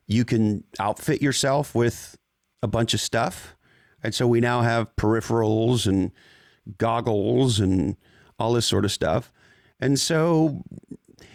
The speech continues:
and I've talked to some young people about this, young men, not so much young women, but, uh, who've said to me, "Look, um,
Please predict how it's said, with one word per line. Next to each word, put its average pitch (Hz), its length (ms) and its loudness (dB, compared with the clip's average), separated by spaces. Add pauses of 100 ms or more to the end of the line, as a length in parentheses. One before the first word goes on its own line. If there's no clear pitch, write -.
(160)
and 139 100 0
I've 190 140 -2
talked 208 240 -2
to 262 80 0
some 131 180 2
young 104 200 2
people 104 260 0
about 110 240 0
this, 113 180 -2
young 107 220 2
men, 113 440 2
not 127 200 -2
so 113 100 -2
much 107 200 0
young 98 220 2
women, 107 360 0 (480)
but, 110 240 0
uh, 110 380 2
who've 117 200 2
said 127 280 -2
to 131 100 0
me, 117 140 4
"Look, 139 260 0
um, 113 480 2